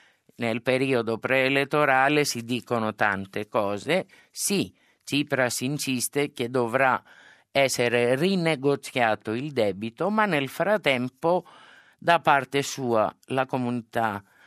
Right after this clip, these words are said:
eh, l'Unione Europea, come abbiamo già visto, comincia a fare delle trattative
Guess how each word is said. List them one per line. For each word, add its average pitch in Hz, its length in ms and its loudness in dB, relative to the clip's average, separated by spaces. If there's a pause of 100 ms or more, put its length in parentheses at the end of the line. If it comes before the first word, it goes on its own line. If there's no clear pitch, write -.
(300)
eh, 107 500 -6
l'Unione 139 580 0
Europea, 143 960 4 (140)
come 147 380 2
abbiamo 123 600 0
già 123 280 0
visto, 113 680 -2 (1000)
comincia 190 800 4
a 156 40 6
fare 139 760 4
delle 160 360 2
trattative 160 1200 0